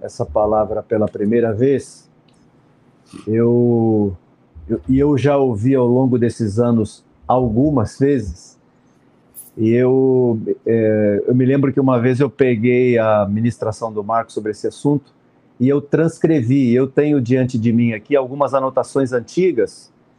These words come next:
depois de ouvir o Marcos falar sobre isso. E é uma verdade tremenda para nós. E o Vanjo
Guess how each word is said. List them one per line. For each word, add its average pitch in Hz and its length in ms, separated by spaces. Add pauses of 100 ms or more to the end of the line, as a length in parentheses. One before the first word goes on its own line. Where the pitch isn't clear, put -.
(420)
depois 127 460
de 131 100
ouvir 123 280
o 131 80
Marcos 127 520
falar 131 360
sobre 92 420
isso. - 380 (100)
E 113 140
é 127 80
uma 139 180
verdade 120 800 (400)
tremenda 135 640
para 92 180
nós. 87 280
E 127 40
o 120 80
Vanjo 127 640